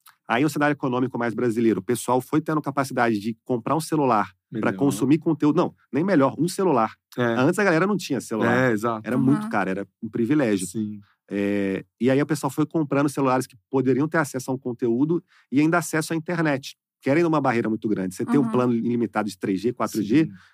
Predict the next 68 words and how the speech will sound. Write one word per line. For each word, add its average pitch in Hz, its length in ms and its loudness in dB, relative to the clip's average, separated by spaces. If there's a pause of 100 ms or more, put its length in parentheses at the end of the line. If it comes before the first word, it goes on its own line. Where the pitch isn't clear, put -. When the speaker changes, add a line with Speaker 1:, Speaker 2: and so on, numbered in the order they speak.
(120)
Speaker 1:
na 104 100 0
época 113 100 -2
que - 20 -4
eu - 60 -10
comecei 123 280 -4
o 117 40 -4
canal 120 260 -4
não 131 80 2
existia. 147 460 0 (100)
Speaker 2:
Sim. 98 260 -8 (300)
Speaker 1:
Então, 156 220 0
quando 202 180 2
esse 202 120 -2
pessoal 165 300 0
chegava, 139 460 0
o 101 60 -6
que - 80 -20
que - 80 -4
eles 180 140 -4
faziam? 120 340 -2
"Pô, 110 280 0 (360)
tô 113 80 -10
com 123 60 -4
o - 20 -4
celular 123 280 0
aqui, 123 120 -6
eu 143 40 -2
vou 165 80 -4
jogar 180 140 0
jogo 165 160 2
de - 60 -8
celular. 151 320 2
Eu 117 60 -2
não 139 100 -2
tenho 180 180 0
um - 20 -2
Speaker 3:
Aham. - 60 -4
Speaker 1:
P 139 120 2
C 120 180 -4
gamer, 95 320 -2
eu 104 40 -4
não 120 120 -4
tenho 139 180 -2
um 113 160 0
videogame." 101 640 -2
Speaker 2:
Aham, 107 260 -4
não 113 100 -6
tenho 120 140 -8
console 113 460 -6
na 98 80 -8
T - 120 -12
V, 190 60 -2
Speaker 1:
Não 185 180 0
Speaker 2:
não 185 60 -4
Speaker 1:
tem 160 160 0
Speaker 2:
tem - 80 -4
Speaker 1:
como, - 140 2
Speaker 2:
nada, 185 160 2
eu 147 40 2
vou 120 60 0
Speaker 1:
não 180 60 -2
Speaker 2:
jogar 180 140 -2
Speaker 1:
tem 170 60 4
Speaker 2:
no 160 60 0
celular. 123 260 0
Speaker 1:
condição 107 180 -4
pra 104 140 -2
isso. 92 240 -4